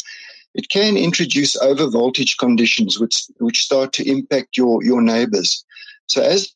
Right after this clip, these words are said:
the supply authority, we need the tools to manage that situation. So that's why there's,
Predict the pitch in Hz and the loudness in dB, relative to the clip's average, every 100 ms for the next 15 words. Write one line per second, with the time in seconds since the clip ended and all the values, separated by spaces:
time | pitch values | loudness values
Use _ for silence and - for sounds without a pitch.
0 | - 202 - - 175 202 185 165 139 131 | -4 -2 -2 -2 -2 0 0 0 2 2
1 | - - - 127 113 131 135 156 - _ | -2 -8 -6 -2 2 2 2 0 -6 _
2 | - - - 143 165 - - - 127 123 | -8 -6 0 2 2 0 -4 -2 0 2
3 | 131 139 135 117 117 - 127 - 117 110 | 4 2 0 -2 -2 -2 -2 0 0 2
4 | 104 - 87 - - - - 120 151 220 | 0 -2 -6 -12 -20 -8 -4 0 2 2
5 | 220 196 175 147 143 135 - | 0 0 0 2 2 2 0